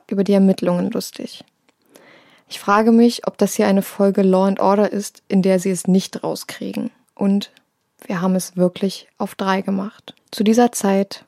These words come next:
weiß sie nicht, dass sie schon bald mit dem Rücken zur Wand stehen wird." Die Bestätigung. Die D N A des Blutes in Sheilas Auto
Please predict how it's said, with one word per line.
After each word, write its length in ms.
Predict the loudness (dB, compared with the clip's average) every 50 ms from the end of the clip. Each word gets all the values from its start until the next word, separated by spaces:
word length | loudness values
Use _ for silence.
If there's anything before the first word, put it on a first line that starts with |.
| _
weiß 160 | -6 -6 -4 -2
sie 100 | -2 0
nicht, 460 | 0 0 -2 -4 -8 -20 _ -20 _ _ _ _ _
dass 140 | -8 -4 -4
sie 100 | -4 -2
schon 200 | -2 -2 -2 0
bald 260 | 0 0 0 0 0
mit 180 | -2 -2 0
dem 120 | 0 -2 -2
Rücken 280 | -2 -4 -4 -4 -4
zur 200 | -2 0 0 0
Wand 180 | 2 2 0 -2
stehen 340 | -4 -6 -6 -4 -4 -4 -4
wird." 320 | -6 -6 -8 -10 -14 -20 _ _ _ _ _ _ _ _ _ _ _ _ _ _ _ _ _ _ _ _ _ _ _ _
Die 80 | -4 0
Bestätigung. 760 | 0 0 0 0 -4 -6 -6 -6 -10 -8 -6 -6 -6 -6 -8 _ _ _ _ _ _ _ _ _ _ _ _ _ _ _ _ _ _ -20 _ _ _ -20 _ _ _ _ _
Die 100 | -8 0
D 100 | 2 4
N 240 | 4 6 4 2 0 _
A 260 | 0 2 2 2 2
des 180 | 0 -4 -12 -10
Blutes 460 | -2 -2 0 0 0 -2 -6 -4 -2
in 100 | -4 -4
Sheilas 420 | -2 -2 -2 -2 -2 -2 -2 -2
Auto 560 | 0 0 0 0 -2 -4 -6 -4 -4 -4 -4